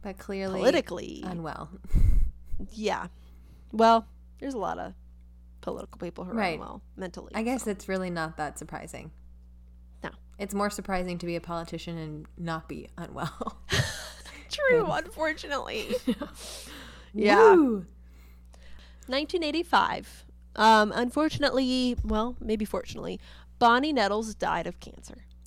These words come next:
Speaker 1: Oh, Bonnie. <laughs> That was a big thing to have missed.
Speaker 2: I'm telling you, when I was reading about this, like, it was just, like, she wasn't talked about a lot, and I was like, "Why was she not being, like, where is she?"
Speaker 1: Dead.
Speaker 2: Yeah.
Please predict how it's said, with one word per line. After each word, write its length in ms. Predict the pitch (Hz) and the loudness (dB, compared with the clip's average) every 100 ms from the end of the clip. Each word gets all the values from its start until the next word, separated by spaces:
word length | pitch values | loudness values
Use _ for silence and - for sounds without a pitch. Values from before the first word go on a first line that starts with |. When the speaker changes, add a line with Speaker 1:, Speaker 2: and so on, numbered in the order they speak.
| - | -10
Speaker 1:
Oh, 200 | 285 294 - | -4 6 6
Bonnie. 500 | 240 247 226 196 214 - | 6 0 0 2 0 -4
<laughs> 100 | - - | -6 2
That 80 | 277 | 6
was 300 | 339 - 440 | 6 4 10
a 240 | - 494 508 | 12 12 12
big 280 | 440 440 480 | 12 12 12
thing 400 | 440 392 - - | 12 12 4 8
to 120 | 403 | 8
have 400 | 392 403 415 339 | 8 4 0 -4
missed. 120 | 370 - - - - - - - - - - - - - - - - - | -4 -6 -10 -10 -10 -12 -14 -18 -18 -20 -20 -20 -20 -18 -18 -20 -6 4
Speaker 2:
I'm 220 | 254 302 | 4 4
telling 320 | 269 240 247 | 2 2 0
you, 280 | 285 302 302 | -2 -4 -6
when 160 | 233 208 | -2 2
I 120 | 214 | 4
was 220 | 233 226 | 4 0
reading 320 | 190 196 220 240 | -2 0 2 4
about 280 | 247 - | 2 2
this, 220 | 294 302 247 | 0 0 0
like, 140 | 220 | 2
it 140 | 220 214 | 2 4
was 180 | 226 - | 2 0
just, 200 | 240 - | -2 0
like, 240 | 208 - - | -2 -4 -10
she 200 | - 240 | -4 0
wasn't 320 | 226 285 - | 0 -2 -2
talked 260 | 190 196 233 | 0 0 4
about 240 | 269 269 | 6 6
a 60 | 294 | 6
lot, 320 | 311 359 359 | 4 4 2
and 80 | 233 | 0
I 80 | 208 | 0
was 160 | 214 | 2
like, 160 | 233 214 - | 2 2 -6
"Why 220 | - 202 220 | -2 0 4
was 160 | 240 | 2
she 120 | - | 4
not 240 | 226 214 - | 2 2 2
being, 300 | 226 208 - - | 0 0 -4 -10
like, 80 | 196 | -6
where 260 | 202 220 226 | 0 2 4
is 140 | 381 | 2
she?" 340 | - - 196 - - - - 180 | 0 -4 -10 -16 -20 -20 -20 -8
Speaker 1:
Dead. 280 | 180 151 156 - - - - - - - - - - | -4 -4 -8 -16 -20 -20 -18 -20 -20 -20 -20 -20 -16
Speaker 2:
Yeah. 220 | 202 | -14